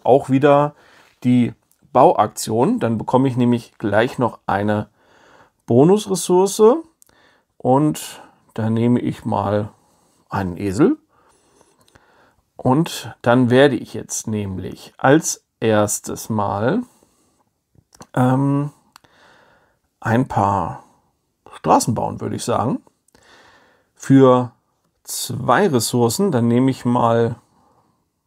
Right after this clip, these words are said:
nehme ich zwei Wasser, davon habe ich gerade viel übrig. So, die Straßen, die kann man hier nämlich auch auf diesen Wasserfeldern bauen.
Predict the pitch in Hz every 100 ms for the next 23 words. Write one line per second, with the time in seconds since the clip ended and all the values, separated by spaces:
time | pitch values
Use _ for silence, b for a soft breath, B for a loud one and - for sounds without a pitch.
0 | _ - 135 127 104 95 - 165 127 -
1 | 110 113 - 113 110 - - 120 143 269
2 | - _ b b b b b b _ 139
3 | 170 113 80 127 135 _ _ _ _ _
4 | _ - - - 131 180 208 120 113 143
5 | 180 175 170 160 156 - 123 131 123 117
6 | 117 113 120 135 160 156 160 151 160 214